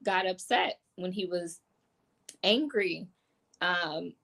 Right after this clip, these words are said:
another thing I hear all the time, and it just hurts my heart, is people telling their kids, "Stop all that crying, stop acting, you know, stop being mad, fix your face," all this kind of stuff. And so they're never allowed to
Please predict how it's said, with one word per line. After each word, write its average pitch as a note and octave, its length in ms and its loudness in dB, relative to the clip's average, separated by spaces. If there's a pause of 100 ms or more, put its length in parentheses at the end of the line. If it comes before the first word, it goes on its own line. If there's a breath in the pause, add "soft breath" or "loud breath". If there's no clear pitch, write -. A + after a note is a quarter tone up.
another F#3 380 2
thing F#3+ 220 -2
I F#3+ 100 -2
hear F#3 260 0
all F3 140 2
the F3+ 100 0
time, F3 300 -2
and F3 100 -6
it E3 100 -6
just F3+ 160 -4
hurts F3+ 220 0
my F3+ 140 -2
heart, F#3+ 400 6
is F3 400 -2
people F3+ 340 0
telling F3 340 2
their F3 120 -4
kids, F3+ 320 2
"Stop A3+ 280 0
all G3+ 160 6
that F#3+ 180 2
crying, F#3 480 2
stop F3+ 380 4 (600)
acting, F3 600 -2 (140)
you F3 280 -6
know, F3 120 0
stop F#3+ 340 2
being F#3+ 300 0
mad, F3+ 440 4 (400)
fix A#3 280 0
your G#3+ 140 6
face," F#3+ 540 2
all F#3+ 180 6
this G#3 140 -2
kind F3+ 200 0
of F#3 80 -6
stuff. A3 380 2 (680)
And A3+ 140 2
so B3 160 6
they're A3+ 160 6
never A#3 320 4
allowed G3+ 720 2
to G#3 80 -4